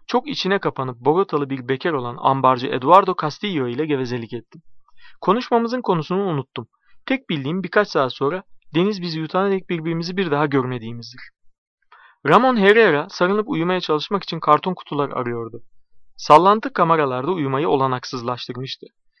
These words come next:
Yüksekliği ve şiddeti giderek artan, artan dalgalar güvertede patlıyordu. Kıç tarafa sağlam olarak yerleştirilmiş buzdolapları ve çamaşır makineleri arasında kuytu bir yer bulup, "Bir dalga bizi götürmesin" diye birbirimize iyice sokularak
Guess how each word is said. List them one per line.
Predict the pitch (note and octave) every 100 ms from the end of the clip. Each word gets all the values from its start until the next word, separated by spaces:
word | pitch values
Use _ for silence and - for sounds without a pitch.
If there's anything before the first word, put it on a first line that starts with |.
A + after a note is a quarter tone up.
| _ - _
Yüksekliği | C#3 C#3+ - G3+ A3 D4
ve | C4+
şiddeti | - C#3+ C#3 C3+
giderek | C#3+ G#3+ F#3 C3
artan, | B2 B2+ B2 B2 -
artan | C3 B2+ - B2 A#2+
dalgalar | C#3 C#3+ D#3 F3+
güvertede | D3+ D#3 D3+ C#3+ D3
patlıyordu. | C#3 - B2+ B2 A#2 B2 _ _ _ - -
Kıç | C#4+ -
tarafa | D#3+ B2+ D#3
sağlam | D#3 D3 D#3 F#3
olarak | C3+ A#2+ A2
yerleştirilmiş | B2 B2 B2 B2+ B2+ B2 C#3
buzdolapları | E3+ F3 D#3+ D3 D3 C3+
ve | B2+
çamaşır | C3 C3+ C#3 F3+
makineleri | D#3+ C#3 D3 D#3 E3
arasında | B2+ A#2+ B2+ C#3+ -
kuytu | E3 E3+ G#3+
bir | E3+
yer | C#3 D#3+ C3
bulup, | C#3 - _ _ _ _ _ _
"Bir | C#3+ A3 F3+
dalga | C#3+ C3+ E3
bizi | D3 C#3+
götürmesin" | C#3 A3 G#3+ D#3+ D#3 C#3+
diye | D3+
birbirimize | C#3+ D3 D3+ D3 D#3
iyice | F#3 G3 D#3+
sokularak | - B2+ B2 A#2 D3